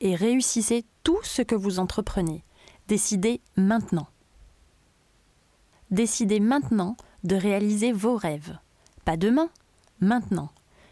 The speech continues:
Et mettez tout en place pour faire monter en vous votre énergie. Laissez votre corps et votre esprit devenir les meilleurs amis, les meilleurs alliés,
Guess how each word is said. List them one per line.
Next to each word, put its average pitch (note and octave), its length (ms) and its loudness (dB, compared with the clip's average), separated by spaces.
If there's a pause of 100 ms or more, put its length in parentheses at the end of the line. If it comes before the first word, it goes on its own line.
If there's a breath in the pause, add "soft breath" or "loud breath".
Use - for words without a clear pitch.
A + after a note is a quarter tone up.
(160 soft breath)
Et G#3 80 2
mettez A3+ 300 0
tout F4+ 240 0
en B3 120 2
place G#3 520 -2
pour G#3 140 -2
faire G3 240 0
monter A3+ 320 2
en G3+ 100 2
vous A3+ 140 0
votre A3+ 320 0
énergie. F#3+ 480 -2 (1400 soft breath)
Laissez C4 480 2
votre G#3 320 -2
corps B3+ 300 -2
et G3 60 0
votre E3+ 280 -6
esprit - 260 -4
devenir G3 480 0
les E3+ 160 0
meilleurs G#3 540 0
amis, E3 300 -2 (440 loud breath)
les F3+ 180 0
meilleurs G#3+ 640 2
alliés, E3 340 -2